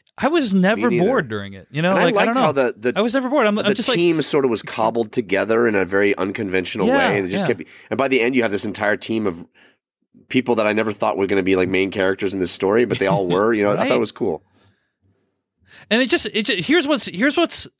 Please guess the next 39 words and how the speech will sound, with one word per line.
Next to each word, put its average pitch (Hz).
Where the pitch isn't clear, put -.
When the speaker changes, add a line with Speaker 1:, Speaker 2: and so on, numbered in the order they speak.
Speaker 1:
I 180
think 233
was 175
necessary 147
about 113
the 117
length 123
is 117
it. 190
I 214
believe 240
that 160
it 165
would 165
take 208
people 165
a -
while 139
to -
believe 127
in 120
something 123
like 113
El 110
Cuco. -
Like, 143
I, 147
I 160
bel-, 160
and 160
I, 165
I 156
think 233
you 175
need 175
to 127
feel 185
that 135
time 117